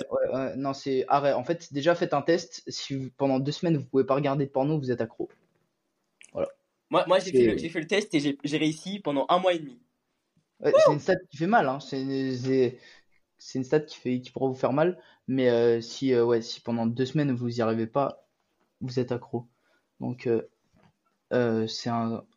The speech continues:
Speaker 1: important, euh, de,
Speaker 2: Et, et si vous êtes
Speaker 1: de
Speaker 2: vraiment très
Speaker 1: préciser.
Speaker 2: jeune, genre, s'il y a des mecs vraiment très jeunes qui nous regardent, les gars, juste commencez pas et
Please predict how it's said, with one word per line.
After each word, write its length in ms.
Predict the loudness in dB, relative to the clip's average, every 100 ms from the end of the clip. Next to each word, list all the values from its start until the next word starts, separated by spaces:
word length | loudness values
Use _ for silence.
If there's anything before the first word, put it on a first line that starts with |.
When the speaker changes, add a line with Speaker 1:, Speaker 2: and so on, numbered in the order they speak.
| _
Speaker 1:
important, 680 | -6 -6 -12 -8 -4 -2 -2
euh, 120 | -2
de, 580 | -2 -2 0 -2 -2 -4
Speaker 2:
Et, 220 | -6 -8
et 20 |
si 140 | -8 -6
vous 100 | -4
êtes 100 | -4
Speaker 1:
de 60 |
Speaker 2:
vraiment 240 | 0 2 2
très 180 | 0 0
Speaker 1:
préciser. 80 | 2
Speaker 2:
jeune, 220 | 0 -2 -8 -16 -10
genre, 260 | -6 -6 -8 -20
s'il 180 | 0
y 40 | 0
a 40 |
des 80 | 2
mecs 160 | -4 -2
vraiment 220 | -2 -2
très 160 | -2
jeunes 120 | -4 -4
qui 140 | -2
nous 60 | 0
regardent, 240 | 2 2
les 60 | 2
gars, 120 | 0
juste 180 | -2 -6
commencez 320 | -6 -6 -4
pas 260 | 2 4 2
et 300 | 0 -8